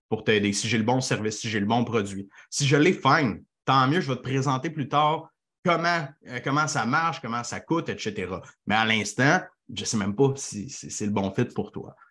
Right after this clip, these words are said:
Fait que de, de mettre cette ambiance-là, c'est méga important et peu de gens le font. On se fait vendre à toutes les semaines. Là, on rencontre des fournisseurs, là, des fois, qui <laughs> viennent nous voir. Puis je vois personne le faire, pour vrai. Fait que,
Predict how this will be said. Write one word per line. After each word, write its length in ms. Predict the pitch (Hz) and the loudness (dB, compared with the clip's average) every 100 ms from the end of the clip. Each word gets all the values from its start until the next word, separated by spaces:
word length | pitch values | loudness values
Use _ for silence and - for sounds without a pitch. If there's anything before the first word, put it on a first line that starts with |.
| _ 110 | _ -6
Fait 140 | 101 | -6
que 220 | - - | -8 -6
de, 320 | 117 110 - - | 0 0 0 -10
de 200 | - 104 | 0 4
mettre 340 | 107 170 190 | 6 6 4
cette 280 | - - 139 | 0 0 4
ambiance-là, 680 | 185 185 175 170 156 151 156 - _ _ _ | 4 4 4 4 4 4 4 0 _ _ _
c'est 200 | - - | -12 -6
méga 300 | 110 123 131 | -2 0 0
important 500 | 143 135 117 - 160 139 | 0 0 -4 -4 -4 -2
et 120 | 123 | -6
peu 320 | - 160 151 | -6 -4 -2
de 40 | 107 | -2
gens 280 | 123 139 135 | -4 -4 -4
le 140 | 123 | -6
font. 320 | 127 165 - _ _ | -4 -8 -10 _ _
On 120 | 139 | -4
se 100 | 151 | 0
fait 140 | - 160 | 2 4
vendre 260 | 175 202 | 6 6
à 80 | 156 | 4
toutes 200 | 180 165 | 0 -2
les 120 | 156 | -2
semaines. 240 | 147 190 180 | -2 -2 -2
Là, 120 | 156 | 0
on 80 | 143 | 0
rencontre 320 | 131 131 170 | -2 -2 -4
des 100 | 147 | -4
fournisseurs, 640 | 139 151 135 170 185 175 | -2 -2 -2 0 2 2
là, 100 | 156 | 2
des 160 | 147 131 | 0 -2
fois, 200 | 131 175 | -4 -6
qui 100 | 151 | -6
<laughs> 0 | |
viennent 260 | 131 208 165 | -4 -2 0
nous 120 | 143 | 0
voir. 220 | 160 165 - _ - | -2 -2 -12 _ -12
Puis 200 | 101 - _ _ - | -12 -12 _ _ -12
je 120 | 104 | -6
vois 180 | 104 101 | -4 -2
personne 460 | 156 - 185 147 98 | -2 -2 -2 0 -2
le 80 | |
faire, 280 | - 101 - _ | -4 -6 -6 _
pour 160 | - 90 | -14 -10
vrai. 180 | - - | -10 -10
Fait 220 | - | -10
que, 60 | - | -10